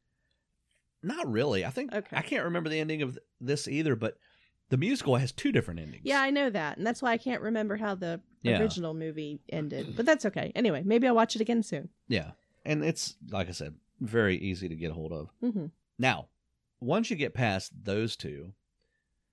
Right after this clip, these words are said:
Speaker 1: you get into Corman's Poe series of films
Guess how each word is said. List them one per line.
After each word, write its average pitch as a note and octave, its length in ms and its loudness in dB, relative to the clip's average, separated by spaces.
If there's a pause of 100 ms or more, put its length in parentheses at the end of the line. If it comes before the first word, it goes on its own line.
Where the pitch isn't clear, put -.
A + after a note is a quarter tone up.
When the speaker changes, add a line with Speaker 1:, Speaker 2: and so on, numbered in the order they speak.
(140)
Speaker 1:
you A2+ 100 0
get C#3 180 4
into A#2+ 440 2 (380)
Corman's G2+ 460 0 (440)
Poe C3 240 6
series - 680 -4 (340)
of F#2 120 -2
films - 560 -10